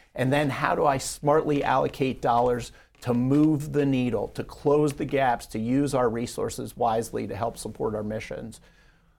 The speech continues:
I believe if we don't do this, it erodes our competitive position against our adversaries in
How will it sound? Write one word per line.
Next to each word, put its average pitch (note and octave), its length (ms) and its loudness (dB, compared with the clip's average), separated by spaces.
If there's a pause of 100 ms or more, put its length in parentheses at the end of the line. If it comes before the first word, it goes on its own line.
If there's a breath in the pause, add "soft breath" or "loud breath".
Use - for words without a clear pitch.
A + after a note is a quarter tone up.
I C#3+ 160 4
believe F3+ 360 -2
if D3 140 -2
we C3+ 160 -2
don't C#3+ 320 0
do C3+ 220 0
this, C#3 360 0
it C3 160 -2
erodes D3 800 0
our C3 240 2
competitive C#3 540 -2
position B2+ 420 -4
against A#2 300 -2
our A2+ 100 2
adversaries A2 640 0
in A2 320 -6